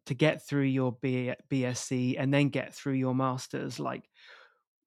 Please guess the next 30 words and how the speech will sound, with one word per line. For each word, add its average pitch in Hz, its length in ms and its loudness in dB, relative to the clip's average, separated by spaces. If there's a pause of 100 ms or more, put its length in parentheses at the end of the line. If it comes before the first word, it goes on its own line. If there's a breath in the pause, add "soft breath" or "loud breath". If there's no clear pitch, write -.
(340)
what 175 260 0
strategies 170 580 2
did 135 140 -2
you 135 80 0
do? 131 180 4
Or 147 60 2
was 143 120 2
it 165 120 0
just 175 220 2
a 165 40 2
case 160 320 0
of 139 120 -2
you 147 100 4
doing 160 340 6
s-, - 200 -4
you 156 140 0
were 147 60 2
studying 156 400 4
things 143 240 4
that 143 80 0
you 143 120 0
genuinely 143 480 4
enjoyed, 135 520 4
so 135 140 0
there 135 160 2
was 131 140 0
that 139 120 2
motivation 143 680 2
there, 123 160 -2
like, 120 180 -6